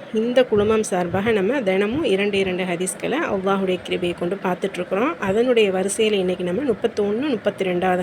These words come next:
ஹதீஸையும் பார்க்கலாம். முப்பத்தி ஒண்ணாவது ஹதீஸ், அபூ ஹுரைரா ரலியல்லாஹு அன்ஹு அவர்கள் அறிவிக்கிறார்கள், "அல்லாஹ்வே, முஹம்மதின் குடும்பத்தாருக்கு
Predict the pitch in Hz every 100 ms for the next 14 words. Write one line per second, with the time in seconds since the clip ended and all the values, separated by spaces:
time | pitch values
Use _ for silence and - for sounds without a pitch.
0 | 180 175 175 185 208 294 208 175 185 190
1 | 339 - - - - - - - - -
2 | - - 254 285 262 208 208 247 247 202
3 | 190 185 196 302 - - 214 220 285 302
4 | 220 226 220 226 220 220 214 190 202 196
5 | 196 208 214 226 190 190 202 185 180 202
6 | 208 202 190 208 196 180 180 190 302 392
7 | - - - - 196 214 226 240 233 233
8 | 226 226 - 247 220 214 220 240 262 262
9 | 262 233 214 226 226 208 208 196 220 226